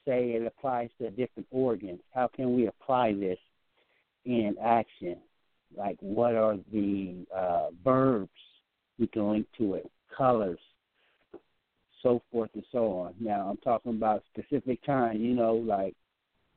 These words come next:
women pop certain, uh, nutrition pills at certain times of the day. They know to pop them at that time. What and how can we line this up, what you're talking about, with the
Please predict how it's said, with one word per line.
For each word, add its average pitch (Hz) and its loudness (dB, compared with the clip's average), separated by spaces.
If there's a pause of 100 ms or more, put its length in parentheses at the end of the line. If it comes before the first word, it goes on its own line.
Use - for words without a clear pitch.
(640)
women 127 4 (100)
pop 127 0 (260)
certain, 120 2
uh, 117 -2
nutrition 113 -4
pills 117 0
at 127 -2
certain 117 -4
times 117 -6
of 104 -6
the 101 -8
day. 95 -4 (300)
They 113 0
know 117 4
to 107 2
pop 110 0
them 101 -2
at 95 -4
that 104 -2
time. 95 -2 (520)
What 139 4 (500)
and 113 -18 (100)
how 175 -10
can 175 -8
we 135 -8 (200)
line 135 -6
this 131 -12 (100)
up, 135 -8
what 120 -10
you're 131 -12
talking 151 -6
about, 110 -8
with - -12
the - -18